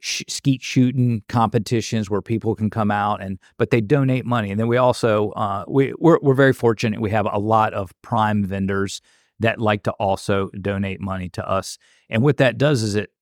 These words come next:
it gives money to our foundation, and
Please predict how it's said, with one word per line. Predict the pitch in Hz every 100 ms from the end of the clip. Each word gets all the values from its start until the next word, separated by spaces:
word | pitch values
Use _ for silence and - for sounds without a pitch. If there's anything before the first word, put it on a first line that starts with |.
| _
it | - 117 110
gives | 139 131
money | 117 120 117
to | -
our | 104 101
foundation, | - 104 101 95 107 - 117 113 - _ _ _ _
and | - 104